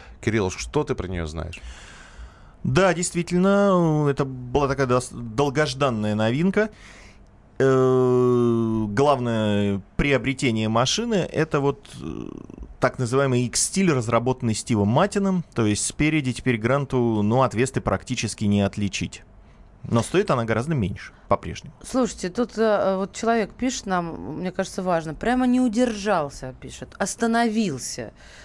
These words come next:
Speaker 3: За три года оформил более ста пятидесяти скрытых дорожно-транспортных происшествий с участием азербайджанских, армянских и украинских транспортных средств.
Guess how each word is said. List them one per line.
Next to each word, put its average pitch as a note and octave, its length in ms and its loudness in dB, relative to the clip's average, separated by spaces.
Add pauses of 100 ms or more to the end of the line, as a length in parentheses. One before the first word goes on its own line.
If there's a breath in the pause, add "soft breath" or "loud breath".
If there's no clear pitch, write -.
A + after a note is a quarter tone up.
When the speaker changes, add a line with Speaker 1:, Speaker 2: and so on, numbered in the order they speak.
(140)
Speaker 3:
За F#3+ 220 0
три E4 180 0
года F#3+ 560 -2
оформил D3+ 720 -2
более D#3 580 0
ста B3+ 300 0
пятидесяти G#3 1040 -4 (320 loud breath)
скрытых A#3 880 0
дорожно-транспортных E3+ 1200 -4
происшествий E3 840 -2 (320 loud breath)
с - 140 -10
участием B3+ 640 0
азербайджанских, E3+ 1200 -4
армянских E3 800 -2 (340 loud breath)
и G3 100 0
украинских F3+ 640 -2
транспортных F3 680 -4
средств. - 440 -6